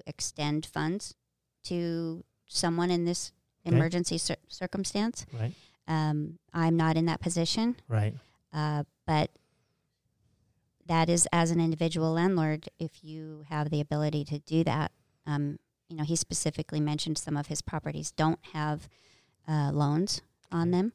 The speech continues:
Speaker 2: Okay.
Speaker 1: And that he and his wife felt that they could
Speaker 2: Weather the storm a little
Speaker 1: extend
Speaker 2: bit.
Speaker 1: that. Yeah.
Speaker 2: And that's very kind of them. That's,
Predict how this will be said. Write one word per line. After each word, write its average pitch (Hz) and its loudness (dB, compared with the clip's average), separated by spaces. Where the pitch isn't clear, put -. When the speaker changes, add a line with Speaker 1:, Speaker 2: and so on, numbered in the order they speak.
Speaker 2:
Okay. 123 0
Speaker 1:
And 156 0
that - -4
he 165 -14
and 156 -4
his 156 -6
wife 147 -4
felt - -4
that 151 -6
they 151 -2
could 151 -2
Speaker 2:
Weather 120 8
the 110 4
storm 113 8
a 113 8
little 110 10
Speaker 1:
extend 104 4
Speaker 2:
bit. 104 4
Speaker 1:
that. 110 0
Yeah. 147 -6
Speaker 2:
And 156 6
that's 147 8
very 139 6
kind 117 2
of 101 -2
them. 98 -2
That's, 117 2